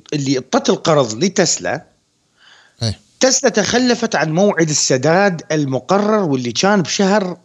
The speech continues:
Speaker 1: سبعة، ب-، العفو، بشهر، آه، واحد وثلاثين خمسة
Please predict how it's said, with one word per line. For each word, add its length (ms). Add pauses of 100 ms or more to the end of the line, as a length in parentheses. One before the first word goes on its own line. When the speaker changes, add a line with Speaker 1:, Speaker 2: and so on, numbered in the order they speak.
(120)
Speaker 1:
سبعة، 840 (400)
ب-، 100
العفو، 460
بشهر، 500
آه، 420 (300)
واحد 220
وثلاثين 320
خمسة 560